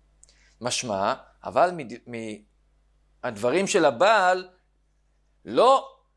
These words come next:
אין לה רשות, לא אכלה, כי הוא משמע שהוא נכלל בכלל הבריות. מה הבעל בכלל בריות הוא,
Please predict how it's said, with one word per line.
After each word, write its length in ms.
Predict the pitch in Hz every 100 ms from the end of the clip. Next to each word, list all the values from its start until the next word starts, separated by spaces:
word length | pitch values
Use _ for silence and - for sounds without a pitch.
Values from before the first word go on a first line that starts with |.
| -
אין 140 | 196
לה 100 | 262
רשות, 640 | 254 233 226 214 208 208 - _ _ _ _
לא 240 | 160 247 247
אכלה, 360 | 190 175 175 - _ _ _ _ _ _ _ _ _ _ _ _ _ -
כי 140 | -
הוא 320 | 160 196 196 185 - _ _ _ 131 _ _
משמע 500 | 147 151 156 139 147
שהוא 580 | 151 165 165 165 160 170
נכלל 420 | 156 156 143 143
בכלל 320 | 139 147 143
הבריות. 540 | 151 147 220 254 185 - _ _ _
מה 400 | 147 151 151 165
הבעל 420 | 170 120 131 135 139
בכלל 380 | 135 208 254
בריות 360 | 233 240 208 190
הוא, 260 | 170 180